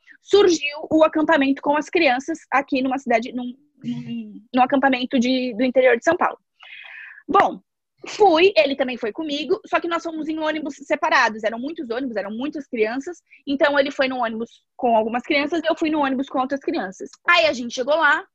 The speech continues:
nesse ônibus, eu já tava assim, super falando com, com as crianças e tudo mais, eles tinham uns dez, onze anos.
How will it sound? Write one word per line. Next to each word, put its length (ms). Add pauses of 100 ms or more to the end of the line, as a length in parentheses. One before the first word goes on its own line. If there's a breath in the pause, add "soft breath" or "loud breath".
(100)
nesse 340
ônibus, 540
eu 140
já 120
tava 200
assim, 360 (320)
super 380
falando 300
com, 360 (400)
com 100
as 140
crianças 680
e 80
tudo 180
mais, 340
eles 220
tinham 260
uns 260
dez, 480
onze 280
anos. 400